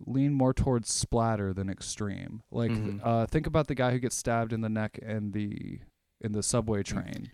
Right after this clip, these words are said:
Speaker 1: and
Speaker 2: Yeah,
Speaker 1: blood
Speaker 2: and then we get that, like,
Speaker 1: geysers.
Speaker 2: Nightmare of Elm Street shot.
Speaker 1: Yeah,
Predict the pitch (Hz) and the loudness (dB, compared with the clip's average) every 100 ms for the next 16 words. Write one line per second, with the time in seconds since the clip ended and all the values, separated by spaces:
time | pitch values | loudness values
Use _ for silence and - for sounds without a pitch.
0 | _ _ - 113 104 117 120 123 107 104 | _ _ -6 -6 2 4 4 4 2 0
1 | 101 98 98 98 107 123 131 101 101 104 | 2 2 2 2 2 4 2 4 2 4
2 | 101 98 92 98 98 - 101 101 - 104 | 2 2 0 -2 -4 -6 -6 -6 -4 -2
3 | 107 - 127 117 104 | -4 -4 -2 0 -2